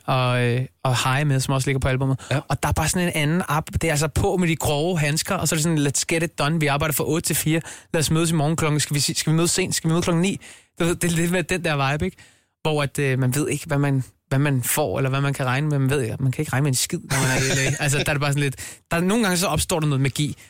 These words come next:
Speaker 1: men det, jeg synes, der er fedest ved L A, det er at køre ned ad Sunset Boulevard, og så hænger de der store billboards, der, der er palmer, og der er sådan en happening vibe. Altså, så det, det er motiverende og sindssygt inspirerende,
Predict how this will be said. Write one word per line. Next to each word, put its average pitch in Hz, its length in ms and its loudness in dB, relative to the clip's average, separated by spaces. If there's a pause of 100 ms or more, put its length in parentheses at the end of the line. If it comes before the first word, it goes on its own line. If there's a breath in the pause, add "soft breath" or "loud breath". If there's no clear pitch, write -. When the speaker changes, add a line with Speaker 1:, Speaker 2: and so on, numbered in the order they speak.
(140 loud breath)
Speaker 1:
men - 100 2
det, 165 160 0
jeg 180 160 2
synes, 180 160 -2
der 156 80 -2
er - 20 0
fedest 156 300 -2
ved 151 200 -2
L 147 80 2
A, 139 160 2 (360 loud breath)
det 165 140 2
er 147 80 0
at 147 100 -2
køre 156 180 0
ned 147 120 0
ad 127 60 0
Sunset 139 360 0
Boulevard, 135 460 2
og 135 100 0
så 143 80 0
hænger 139 260 0
de 131 120 -4
der 135 60 0
store 139 280 0
billboards, 131 500 -2
der, 131 180 0
der 127 120 -4
er 123 40 0
palmer, 139 480 0
og 131 220 -2
der 135 60 0
er 127 280 2
sådan 143 180 -2
en 131 60 2
happening 151 440 2
vibe. 127 340 0
Altså, 135 200 0
så 135 140 0
det, 131 160 0 (480 loud breath)
det 143 80 -2
er 143 40 4
motiverende 143 760 2
og - 60 -2
sindssygt - 480 0
inspirerende, 143 560 0